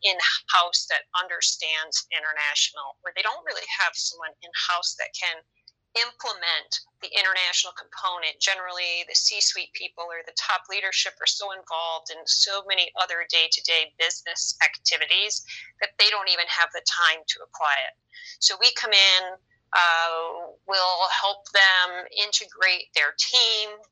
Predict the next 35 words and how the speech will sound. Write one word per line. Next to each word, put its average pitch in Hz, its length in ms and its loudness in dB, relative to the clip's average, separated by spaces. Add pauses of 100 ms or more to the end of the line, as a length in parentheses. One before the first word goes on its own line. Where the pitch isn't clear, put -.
(100)
we'll 160 240 -10
work 190 320 0
with 160 200 0 (320)
their 180 280 4
internal 196 460 -2
staff, 185 580 2 (520)
choose 190 260 -4
a - 60 -6
few 185 220 -8
champions 185 720 2
within 180 240 -10
their 175 160 -4
organization, 185 1040 0 (480)
and 175 480 0
leverage 196 580 2
those 202 300 0
few 196 240 -8
champions 190 640 0
and 196 80 -4
include 214 400 -12
them 180 160 -6
in 170 80 -12
the 170 160 -18
processes - 880 -2
to - 160 0
start - 320 -2
to - 80 -14
assign 175 480 4
them 196 240 2
to 175 160 2
roles 160 640 2
related 170 480 0
to 160 160 -4
a - 80 -14
company's 165 480 -6